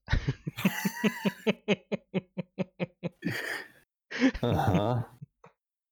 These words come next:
Speaker 1: Das heißt, vielleicht will dich dein Fischhändler gar nicht übers Ohr hauen. Du kannst nichts dafür, dass du ihm misstrauisch gegenüber bist.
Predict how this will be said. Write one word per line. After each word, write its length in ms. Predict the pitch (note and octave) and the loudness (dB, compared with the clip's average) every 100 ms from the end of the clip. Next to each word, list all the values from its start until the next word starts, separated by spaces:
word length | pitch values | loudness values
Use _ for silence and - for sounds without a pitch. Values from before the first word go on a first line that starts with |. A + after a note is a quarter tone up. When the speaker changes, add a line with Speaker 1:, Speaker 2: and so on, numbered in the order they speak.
| _ - - _ _ - - G#3+ G#3 D#3 - | _ -20 -20 _ _ -14 -12 -8 -8 -8 -10
Speaker 1:
Das 180 | - A#2 | -4 0
heißt, 260 | A2+ - | 0 -2
vielleicht 420 | - A#2 A#2 - B2+ | -4 0 0 0 0
will 180 | C#3 | 2
dich 160 | D3 C3 | 2 0
dein 160 | - G#2 | -2 -4
Fischhändler 520 | - A#2 G#2+ G#2 G2+ | -6 -2 -2 0 2
gar 180 | G2 G#2 | 2 2
nicht 160 | - | 0
übers 280 | G#2+ F#2+ - | -2 -2 -2
Ohr 240 | A2 A#2+ | -2 -2
hauen. 240 | G2 F#2+ G2+ | -2 -6 -8
Du 80 | - | -12
kannst 380 | - C#3 - | -8 -8 -6
nichts 180 | G#2 - | -8 -6
dafür, 240 | F#2+ - F#2+ | -6 -4 -4
dass 160 | F#2+ - | -4 -4
du 80 | |
ihm 100 | F#2 | -6
misstrauisch 480 | F2+ - - - - | -6 -8 -10 -10 -10
gegenüber 360 | - E2 E2 E2+ | -10 -10 -6 -4
bist. 480 | E2+ A2+ - - | -2 -6 -8 -20